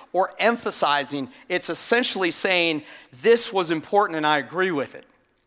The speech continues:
So when someone says amen, or if they wrote amen, especially back in the first century,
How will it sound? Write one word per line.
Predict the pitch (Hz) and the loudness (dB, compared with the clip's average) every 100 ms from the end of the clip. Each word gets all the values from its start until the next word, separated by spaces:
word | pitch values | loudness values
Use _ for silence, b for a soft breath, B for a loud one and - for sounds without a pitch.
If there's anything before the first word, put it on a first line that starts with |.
| _ _ _ _ _ _ | _ _ _ _ _ _
So | 180 | -4
when | 190 | -2
someone | - 247 240 | 2 2 2
says | 196 - 208 214 | 0 -2 -2 0
amen, | 196 180 180 190 | -2 0 0 0
or | 180 160 | 0 -2
if | - | -2
they | 170 | -2
wrote | 143 156 190 190 | -2 0 2 2
amen, | 180 175 | 0 -2
especially | 170 202 190 175 | -2 -4 -6 -4
back | 170 175 | -4 -4
in | |
the | 156 | -8
first | - 175 - | -6 -6 -4
century, | 208 - 151 | -6 -4 -6